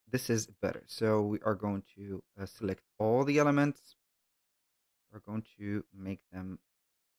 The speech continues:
not that big. So basically, I'm going to select these, put them in here,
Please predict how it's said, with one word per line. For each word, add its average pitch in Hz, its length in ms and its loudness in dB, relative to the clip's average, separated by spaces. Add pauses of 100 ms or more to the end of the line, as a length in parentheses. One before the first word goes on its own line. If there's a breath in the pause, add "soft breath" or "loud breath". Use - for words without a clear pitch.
(140)
not 135 220 -4 (100)
that 113 140 -6 (100)
big. 107 420 2 (1000)
So 117 220 4
basically, 120 640 0
I'm 117 180 2
going 113 200 2
to - 120 -20
select 101 380 -6 (120)
these, 131 500 0 (580)
put 98 140 -10
them 95 160 -4
in 120 100 0
here, 135 440 2